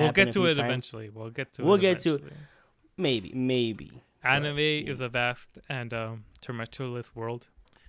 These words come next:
Speaker 2: just like
Speaker 1: That's
Speaker 2: the One
Speaker 1: true.
Speaker 2: Piece world. Are we gonna go to, um, fucking King of the Thing, whatever, Island? Or are we gonna
Speaker 1: <laughs>
Speaker 2: go left 'cause of the,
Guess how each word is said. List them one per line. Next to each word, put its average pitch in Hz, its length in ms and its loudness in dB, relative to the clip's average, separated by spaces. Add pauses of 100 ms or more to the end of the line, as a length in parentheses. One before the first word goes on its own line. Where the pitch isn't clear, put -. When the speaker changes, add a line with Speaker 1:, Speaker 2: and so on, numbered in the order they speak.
(100)
Speaker 2:
just - 220 -6
like 131 160 0
Speaker 1:
That's 135 120 -4
Speaker 2:
the 120 60 -6
One 123 100 -2
Speaker 1:
true. - 80 -8
Speaker 2:
Piece 131 380 -6
world. 139 320 -6 (220)
Are 131 120 0
we 131 120 2
gonna 131 240 -2
go 127 200 -2
to, 120 680 -6 (480)
um, 110 600 -4 (160)
fucking 117 640 -6
King 127 380 -4
of 120 260 -6
the 110 400 -4 (640)
Thing, 139 300 -2
whatever, 139 540 -4 (200)
Island? 151 460 -2 (480)
Or 131 180 2
are 131 120 4
we 139 100 0
gonna 135 220 0
Speaker 1:
<laughs> 127 180 -2
Speaker 2:
go 131 220 -2 (340)
left 135 480 0 (100)
'cause 127 260 -8
of 123 280 -8
the, 117 380 -4